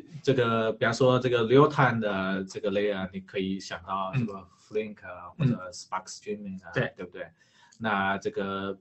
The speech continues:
Speaker 1: batch layer 呢，你可能很容易想到像这个，呃，Hadoop MapReduce 啊，
Speaker 2: 对。
Speaker 1: 但现在包括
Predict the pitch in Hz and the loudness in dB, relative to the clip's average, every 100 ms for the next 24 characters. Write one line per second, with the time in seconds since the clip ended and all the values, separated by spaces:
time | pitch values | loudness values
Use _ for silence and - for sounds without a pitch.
0 | _ 139 139 120 107 98 92 95 95 95 | _ 4 4 0 -4 -4 -6 -10 -12 -12
1 | 92 90 85 98 92 85 90 87 - 92 | -12 -10 -8 -8 -8 -14 -16 -16 -16 -16
2 | 92 85 92 90 90 90 87 - _ 90 | -16 -16 -18 -16 -14 -14 -14 -18 _ -14
3 | 87 - - 85 - - _ _ - 107 | -8 -10 -10 -14 -16 -20 _ _ -14 -8
4 | 113 - 101 104 - 104 - 139 - 117 | -8 -8 -10 -10 -8 -6 4 4 4 -2
5 | - 139 117 127 110 107 - 110 | 2 2 2 0 0 -2 -2 -2